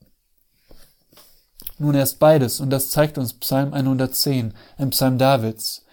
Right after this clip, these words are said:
Jahwe sprach zu meinem Herrn, „Setze dich zu meiner Rechten, bis ich deine Feinde hinlege als Schemel für deine Füße.“ Jahwe wird das Zepter deiner Macht ausstrecken von Zion. Herrsche inmitten deiner Feinde.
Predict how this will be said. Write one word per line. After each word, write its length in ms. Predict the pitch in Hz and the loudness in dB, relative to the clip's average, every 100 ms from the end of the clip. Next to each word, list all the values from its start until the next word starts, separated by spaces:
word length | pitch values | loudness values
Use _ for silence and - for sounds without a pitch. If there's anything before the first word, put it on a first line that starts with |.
| _ _ _ _ | _ _ _ _
Jahwe 400 | - 135 170 180 | 2 4 6 4
sprach 380 | 170 - 156 156 | 2 2 2 2
zu 140 | - 156 | -2 -2
meinem 300 | 151 160 135 | 0 -2 -2
Herrn, 460 | 139 151 160 147 _ _ | 0 0 0 -6 _ _
„Setze 420 | 156 196 196 190 | 2 4 4 4
dich 200 | 175 175 | 4 2
zu 120 | - | 0
meiner 320 | 165 170 160 143 | 2 2 2 2
Rechten, 420 | 170 - 135 127 | 0 -2 -6 0
bis 180 | 170 175 | 2 2
ich 120 | 160 | 2
deine 260 | 156 143 | 0 0
Feinde 420 | 135 170 170 190 175 | -2 0 2 2 2
hinlege 520 | 160 180 151 143 139 | 2 0 2 2 2
als 200 | 135 131 | 0 0
Schemel 520 | - 175 190 175 165 - - _ - | -2 0 2 0 -2 -8 -20 _ -12
für 120 | - | -4
deine 220 | 139 139 131 | -2 -2 -4
Füße.“ 600 | - 127 110 - 107 110 _ _ _ _ _ _ _ _ _ _ _ | -4 -4 -4 -6 -8 -14 _ _ _ _ _ _ _ _ _ _ _
Jahwe 440 | - 135 143 143 127 | -2 2 2 2 2
wird 160 | 135 | 0
das 200 | 135 - | 0 -2
Zepter 320 | - 147 143 135 | -2 -2 0 0
deiner 260 | 135 131 | 2 2
Macht 320 | 127 139 - | 0 -2 -4
ausstrecken 580 | 156 151 - - 120 131 | -2 -2 -4 -8 -8 -6
von 220 | 120 139 | -4 -2
Zion. 460 | - 165 160 120 110 - _ _ | 0 0 0 0 -4 -12 _ _
Herrsche 400 | - 180 202 - | 2 2 4 0
inmitten 500 | 165 143 147 180 160 | 0 0 0 0 -2
deiner 340 | 143 143 147 143 | 2 2 2 -2
Feinde. 560 | - 139 123 104 - | -4 -4 -2 -6 -10